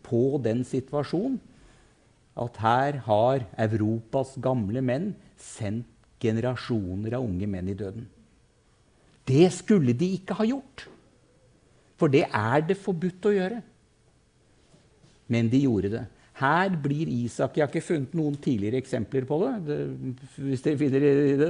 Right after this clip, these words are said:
så må dere si ifra, for det er interessant. Men her blir Isak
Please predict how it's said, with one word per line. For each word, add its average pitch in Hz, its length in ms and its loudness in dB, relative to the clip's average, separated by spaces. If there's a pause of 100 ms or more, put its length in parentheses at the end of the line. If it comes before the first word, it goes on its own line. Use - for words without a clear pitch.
så 160 100 -2
må 143 140 2
dere 147 180 4
si 151 140 4
ifra, 151 160 0
for 170 160 4
det 147 80 4
er 147 160 2
interessant. 143 640 -2 (440)
Men 143 160 4
her 143 260 6 (100)
blir 120 340 -2 (140)
Isak 151 340 -6